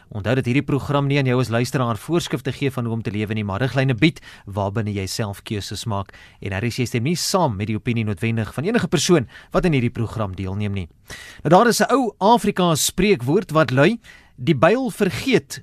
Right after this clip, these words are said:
wat die boom nog altyd onthou." Bedoelende dat trauma nie sommer weggaan nie, maar diep kan seermaak. Iets hiervan het mense in Kaapland met die onlangse storms en veral Knysna en omliggende areas met die brande die afgelope tyd ondervind. Nou,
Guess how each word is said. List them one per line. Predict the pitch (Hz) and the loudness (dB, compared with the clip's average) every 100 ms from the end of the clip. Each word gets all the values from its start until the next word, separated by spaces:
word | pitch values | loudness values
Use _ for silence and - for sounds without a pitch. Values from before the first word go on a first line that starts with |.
| - | -12
wat | 139 156 | -2 0
die | 160 | 0
boom | 107 156 233 139 | 0 2 4 2
nog | 127 135 - | 0 -2 -4
altyd | 165 127 117 - | -4 -2 -4 -4
onthou." | 175 175 185 214 110 - _ - - - | 0 2 6 4 2 -8 _ -20 -14 -2
Bedoelende | 160 240 214 175 | 2 4 6 4
dat | 196 - | 2 2
trauma | 208 220 190 | 4 4 4
nie | 185 | 2
sommer | 214 180 170 110 | 0 0 0 -2
weggaan | 113 - 151 | -4 -2 -2
nie, | 135 | 0
maar | 107 117 98 | 0 -2 -2
diep | 92 165 - | -2 -4 -4
kan | 131 123 | -6 -2
seermaak. | - - 175 165 147 123 - - - - | 0 0 0 2 0 -2 -10 -20 -18 -6
Iets | - - | -2 4
hiervan | 190 - 165 113 | 4 4 2 2
het | 117 101 | -2 -4
mense | 107 135 131 | -2 -2 0
in | 127 123 113 113 | 0 0 -6 -8
Kaapland | - 165 170 156 131 131 | -2 2 4 4 2 0
met | 131 | 0
die | 135 | 2
onlangse | 185 185 - | 0 0 0
storms | 127 185 185 143 | 2 4 4 2
en | |
veral | 123 139 233 - - - 113 | 0 0 -2 -4 -12 -14 -4
Knysna | 147 196 196 170 | -2 -2 -2 0
en | 135 | 0
omliggende | 120 120 143 170 143 | -2 -2 0 2 2
areas | 127 139 139 131 - | 2 2 2 0 0
met | 123 | -2
die | 117 | -2
brande | 110 131 175 | 0 2 2
die | 127 | 2
afgelope | 117 127 123 131 | -2 -2 -2 -2
tyd | 131 113 | -2 -2
ondervind. | 101 104 98 135 107 | -2 -6 -4 -4 0
Nou, | 131 | 0